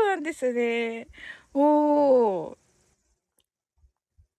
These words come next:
しんさんが、「ボケ殺しのサオリンって有名ですが？」爆笑。<laughs>しんさん、それはほら、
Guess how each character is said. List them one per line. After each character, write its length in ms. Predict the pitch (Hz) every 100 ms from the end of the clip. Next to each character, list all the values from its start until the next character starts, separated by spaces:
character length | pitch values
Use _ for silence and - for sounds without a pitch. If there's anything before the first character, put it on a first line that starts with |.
| _ _ _ - - _ _ - _ -
し 160 | -
ん 60 | 302
さ 160 | 294 240
ん 20 |
が、 120 | 185
「ボ 120 | 196 247
ケ 140 | 320
殺 260 | 294 302 359
し 120 | 285
の 140 | 247
サ 160 | 330 294
オ 60 | 277
リ 120 | 254
ン 40 |
っ 20 | 233
て 100 | 220
有 200 | 269 349
名 140 | 392
で 100 | 381 427
す 120 | 427
が？」 280 | 262 233 311
爆 200 | 285 -
笑。 280 | 403 339 -
<laughs> 60 | - 440 - 523 - 554 - 508 - _ _ _ _ _ _ _ _ _ _ _ - - - - -
し 200 | - 277
ん 40 |
さ 140 | 294 233
ん、 60 |
そ 180 | 220 247
れ 100 | 247
は 60 | 233
ほ 160 | 247
ら、 100 | 226